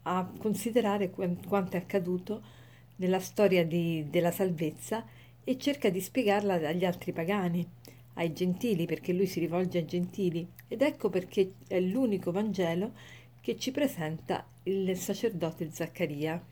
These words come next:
cioè ci vuole presentare, eh, un po' la storia di Israele per capire meglio, eh, il nostro, eh, credere in Gesù.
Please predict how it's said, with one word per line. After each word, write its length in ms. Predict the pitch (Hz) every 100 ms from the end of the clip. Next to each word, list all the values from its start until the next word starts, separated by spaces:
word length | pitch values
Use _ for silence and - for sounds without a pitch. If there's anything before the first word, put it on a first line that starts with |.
| -
cioè 280 | 247 180 180 - - - - -
ci 160 | - 233
vuole 340 | 254 254 202
presentare, 840 | 185 196 262 277 - 175 165 196 226 - - - - -
eh, 420 | - 220 208 190 -
un 240 | - 262
po' 200 | - 196
la 180 | 185 220
storia 600 | 220 - 269 262 269 277
di 200 | 226 180
Israele 680 | 185 160 190 170 160 180 220 -
per 260 | 240 233
capire 580 | - 262 254 240 208 233
meglio, 640 | 220 208 214 226 247 269 -
eh, 640 | - 175 175 170 170 165 -
il 140 | - 208
nostro, 640 | 196 190 - - 190 190 - - - -
eh, 160 | 165 170
credere 420 | - 196 196 196 185
in 140 | 160
Gesù. 420 | 147 160 247 202